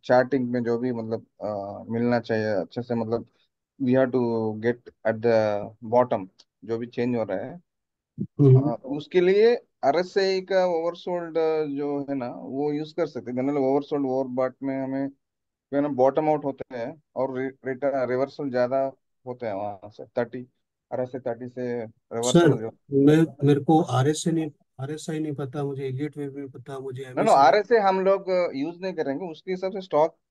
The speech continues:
Speaker 1: find out करके वो उस पे check करेंगे।
Speaker 2: मैंने,
Speaker 1: जैसे, हाँ।
Speaker 2: मैंने public ग्रुप के ऊपर ये वाली,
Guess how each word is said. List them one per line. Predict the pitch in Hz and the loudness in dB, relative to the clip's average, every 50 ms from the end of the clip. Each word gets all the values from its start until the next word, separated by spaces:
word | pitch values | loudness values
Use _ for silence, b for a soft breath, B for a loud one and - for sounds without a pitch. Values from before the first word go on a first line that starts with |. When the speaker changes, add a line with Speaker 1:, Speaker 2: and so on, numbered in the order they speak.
| - - | -4 -2
Speaker 1:
find | 139 147 151 151 | -2 -2 -2 -2
out | 160 156 151 - | -4 -4 -4 -6
करके | 135 127 - 170 190 | -12 -12 -10 -10 -10
वो | 175 151 143 143 147 143 139 | -8 -6 -6 -6 -6 -8 -10
उस | 147 147 _ - | -12 -14 _ -8
पे | 185 180 | -8 -6
check | 175 180 - - - - - | -8 -8 -10 -12 -12 -4 -2
करेंगे। | 156 143 135 120 110 110 113 113 _ _ _ _ _ _ - 131 | 0 0 0 -2 -2 -6 -8 -8 _ _ _ _ _ _ -4 0
Speaker 2:
मैंने, | 131 139 147 156 165 175 185 | 2 6 6 8 8 8 8
Speaker 1:
जैसे, | 180 185 - | 6 6 2
हाँ। | - _ _ _ _ _ _ _ _ _ 147 | -6 _ _ _ _ _ _ _ _ _ -6
Speaker 2:
मैंने | 135 139 139 143 151 160 165 170 | -6 -4 -2 -2 -2 -2 -2 -4
public | 170 - 147 - _ - 156 156 _ | -4 -6 -8 -8 _ -10 -12 -12 _
ग्रुप | - 147 147 139 _ | -6 -6 -6 -6 _
के | - 147 | -2 -2
ऊपर | 139 131 120 123 - 143 160 185 | 0 0 -2 -4 -6 -6 -4 -4
ये | 185 151 143 131 143 147 | -4 -6 -6 -6 -6 -4
वाली, | 147 143 143 143 139 143 147 147 151 160 165 | -4 -6 -8 -8 -10 -10 -10 -10 -10 -10 -12